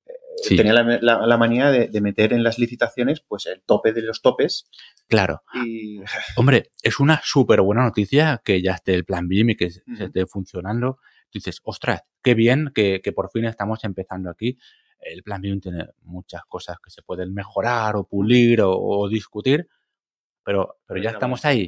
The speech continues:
Speaker 1: un
Speaker 2: pero ya
Speaker 1: avance.
Speaker 2: estamos ahí, ya estamos ahí. Entonces probablemente haya cosas que ahora las veamos y digamos, "Uf, esto no, hay que modelar menos porque tú", bueno, pues en el as build,
Speaker 1: Ujú.
Speaker 2: si tú me pides un as build, yo no te voy a hacer plano. ¿Por qué?
Speaker 1: Ujú.
Speaker 2: Porque ¿para qué los quieres? Si tú quieres el modelo, es el as build.
Speaker 1: Claro.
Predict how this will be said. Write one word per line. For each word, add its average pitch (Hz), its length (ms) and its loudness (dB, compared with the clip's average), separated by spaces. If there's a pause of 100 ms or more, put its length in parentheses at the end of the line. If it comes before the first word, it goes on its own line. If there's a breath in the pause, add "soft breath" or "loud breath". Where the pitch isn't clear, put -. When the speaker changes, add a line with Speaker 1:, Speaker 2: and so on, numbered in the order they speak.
Speaker 1:
un - 60 -20
Speaker 2:
pero 95 120 -4
ya 110 100 0
Speaker 1:
avance. 120 140 -4
Speaker 2:
estamos 135 320 -4
ahí, 95 280 -4
ya 101 80 -14
estamos 127 340 -12
ahí. 98 220 -6 (360 soft breath)
Entonces 104 260 -10
probablemente 104 480 -4
haya 113 140 -2
cosas 123 340 -6
que 92 160 -6
ahora 98 320 -6
las 95 160 -14
veamos 101 300 -10
y 98 40 -18
digamos, 85 300 -12 (240)
"Uf, - 80 -20 (420)
esto 80 280 -10
no, 87 260 -12 (460)
hay 90 80 -20
que 92 120 -6
modelar 95 480 -4 (260)
menos 101 440 -4
porque 101 240 -6
tú", - 200 -14 (100)
bueno, 113 220 -4
pues - 160 -12
en 98 100 -6
el 92 60 -6
as 90 160 -10
build, 110 260 -4 (360)
Speaker 1:
Ujú. 104 220 -20 (140)
Speaker 2:
si 110 120 -12
tú 117 80 -2
me 135 100 2
pides 139 240 2
un 117 100 -4
as 90 120 -6
build, 123 240 -4 (480)
yo 104 120 -4
no 113 60 -2
te 123 60 0
voy 101 100 2
a 85 40 0
hacer 85 180 -6
plano. 87 320 -8 (920)
¿Por 90 120 -6
qué? 117 120 -2
Speaker 1:
Ujú. 113 80 -4
Speaker 2:
Porque 92 260 -6
¿para 92 200 -6
qué 107 100 -4
los 107 160 -4
quieres? 123 320 -2
Si 101 220 -4
tú 101 140 -10
quieres 123 180 -4
el 143 80 -4
modelo, 131 320 -2
es - 80 -10
el 143 80 -4
as 127 120 -2
build. 175 180 -2
Speaker 1:
Claro. 92 220 -16